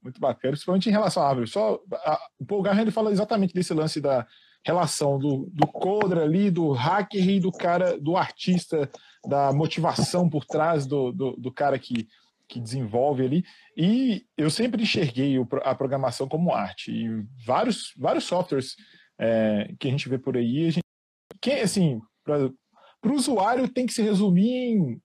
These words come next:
em clicar, usar, funcionar, e é isso aí. É aquela coisa, né? A gente tem aquele lance, né? O, o, o usuário, ele chegou no aplicativo, bateu uma vez, não funcionou, tchau, você nunca mais vai ver aquele cara. Só que, por,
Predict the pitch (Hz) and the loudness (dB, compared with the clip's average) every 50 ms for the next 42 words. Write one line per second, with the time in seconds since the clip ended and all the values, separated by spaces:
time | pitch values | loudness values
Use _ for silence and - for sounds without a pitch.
0 | _ - 156 165 170 160 147 135 120 170 180 - - 180 185 - 196 196 202 214 | _ -4 -2 0 0 0 -2 -4 -6 -8 -8 -4 -2 -2 0 0 0 0 0 2
1 | 220 196 135 147 165 185 190 170 - - 196 - 185 156 143 151 160 170 180 180 | 0 0 2 2 2 2 2 0 0 -2 -2 0 0 0 0 2 2 2 2 0
2 | 175 - _ _ _ _ _ _ - 139 143 151 165 160 - 185 139 113 104 107 | 0 -4 _ _ _ _ _ _ -4 -2 0 0 0 0 -2 -2 -2 0 0 0
3 | 117 147 147 165 165 170 - - 156 127 131 131 131 131 127 123 113 - - - | 0 0 0 0 0 0 0 0 0 0 0 0 0 0 0 0 -2 -4 -10 -18
4 | - _ 117 110 120 131 - 160 156 143 165 156 151 139 135 123 113 - 110 107 | -8 _ -4 -4 -4 -4 -2 -2 -2 0 0 0 2 0 0 -2 -2 -4 -4 -2
5 | 107 107 - - 127 123 120 - - - 139 147 135 139 151 175 190 202 190 - | -4 -4 -6 -8 -8 -8 -8 -10 -8 -4 -4 -2 0 0 0 2 2 0 0 -2
6 | 185 151 151 180 208 220 208 175 214 208 214 190 - - 151 139 131 127 139 160 | -2 0 0 0 2 0 0 0 0 0 -2 -2 0 -2 -4 -4 -2 -2 0 0
7 | 156 151 - 190 202 214 202 165 139 131 127 147 185 175 - - - - 156 135 | 0 0 0 0 0 2 2 0 0 0 0 -2 -2 -2 -4 -4 -4 -2 -2 -2
8 | 131 147 180 220 208 - _ _ _ _ - - 117 104 - - - - - - | -2 -2 -2 -2 -4 -6 _ _ _ _ -6 -4 -4 -4 -4 -8 -14 -14 -12 -10
9 | - 160 - 208 160 139 160 185 160 180 180 156 160 160 - 175 175 170 - - | -8 -4 -2 0 0 2 0 0 0 0 0 0 -2 -4 -4 -4 -6 -6 -6 -6
10 | 143 127 117 120 - 135 170 175 175 180 185 175 160 131 - _ - - 180 180 | -4 -4 -4 -2 -2 -2 -2 0 -2 -2 -4 -4 -6 -10 -14 _ -6 -4 -2 -2
11 | 175 - 220 208 202 185 170 - - _ _ _ _ _ _ _ _ - - 233 | 0 2 2 2 2 2 0 -2 -8 _ _ _ _ _ _ _ _ -6 -2 2
12 | 240 185 | 2 2